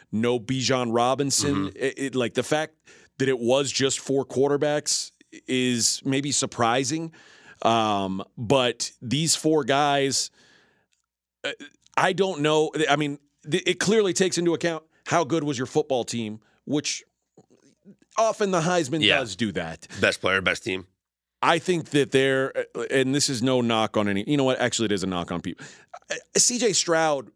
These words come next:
Speaker 1: is only here because he was supposed to be here at the beginning of the year. I, you, you could make a, a good argument that Hendon Hooker and Michael Penix both had better seasons
Speaker 2: Yeah.
Speaker 1: than C J Stroud. Uh, you know,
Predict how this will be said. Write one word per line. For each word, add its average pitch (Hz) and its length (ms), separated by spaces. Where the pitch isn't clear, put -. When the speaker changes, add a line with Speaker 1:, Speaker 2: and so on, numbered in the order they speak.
Speaker 1:
is 147 220
only 156 320
here 180 200
because 147 400
he 160 120
was 165 140
supposed 170 320
to 156 60
be 160 120
here 160 120
at 156 80
the 147 60
beginning 156 320
of 113 60
the 101 80
year. 90 280
I, 160 140
you, 208 460
you 202 100
could 196 160
make 190 240
a, 165 240
a 156 100
good 170 220
argument 156 360
that 135 120
Hendon 151 220
Hooker 156 240
and 147 100
Michael 151 240
Penix 151 320
both 156 220
had 131 180
better 110 220
seasons 98 640
Speaker 2:
Yeah. 107 180
Speaker 1:
than 120 200
C 123 180
J 104 180
Stroud. 87 500
Uh, 113 500
you 139 180
know, 131 160